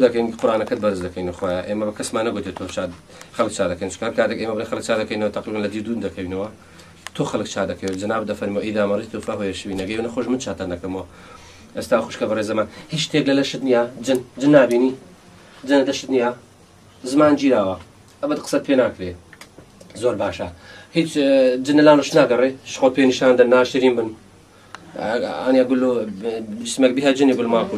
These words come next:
جن، ماکو جن. ئەبەت ماتی بدەرتەکی. ناتوانێ قسە بکەی. زۆر باشە، نیشتیمان خان. نیشتیمان خان، ئێ، بەسەر چاو. نیشتیمان خان، ئێستا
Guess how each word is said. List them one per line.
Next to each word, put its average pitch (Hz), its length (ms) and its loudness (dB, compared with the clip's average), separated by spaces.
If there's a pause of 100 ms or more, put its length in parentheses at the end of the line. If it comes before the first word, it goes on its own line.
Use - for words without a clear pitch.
جن، 104 200 -4
ماکو 107 260 -4
جن. 104 100 -14 (300)
ئەبەت 147 220 4
ماتی 139 220 4
بدەرتەکی. 113 500 -6 (240)
ناتوانێ 117 380 4
قسە - 160 -6
بکەی. 87 240 -16 (720)
زۆر 92 180 -2
باشە، 85 280 -4
نیشتیمان 90 360 -6
خان. 87 140 -4 (400)
نیشتیمان 135 400 2
خان، 127 280 2
ئێ، 123 140 0 (460)
بەسەر 104 300 -8
چاو. 92 160 -4 (140)
نیشتیمان 139 340 2
خان، 127 160 2
ئێستا 127 160 0